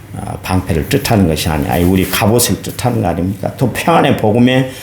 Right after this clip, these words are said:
신발을 신어라. 또 믿음의 방패를 가져라. 구원의 투구를 써라. 성령의 검을 가져라. 이렇게 이야기를 하고 있습니다. 수식어를 우리가 잘 살펴볼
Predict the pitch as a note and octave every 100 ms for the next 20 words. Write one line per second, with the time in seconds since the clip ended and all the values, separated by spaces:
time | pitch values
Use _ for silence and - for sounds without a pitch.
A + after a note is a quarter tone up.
0 | - - - E3 D3+ G#2 F#2+ - A#2 G#2
1 | E2+ F#2 E2 C#2+ - - - G#2 F2+ G2+
2 | A#2 C3 A2 - F#2+ G2+ G2 F#2 D2+ C#2
3 | D2 D2 C#2 - G2 D#2+ D2 C2+ - C#3+
4 | G#2+ F2 - D2 E2+ A2+ C#3+ - - -
5 | G2 D#2 C#2 D2+ - D2 D2+ C#3+ - -
6 | - - - - - - A#2+ G#2 - F2
7 | D#2+ D2+ D2 - G#2+ D2 - C#2 - -
8 | - - - - - G#3 - A#3 G#3+ C#3
9 | A#2+ G#2+ - - B2 A#2 C#3 - C3+ A2+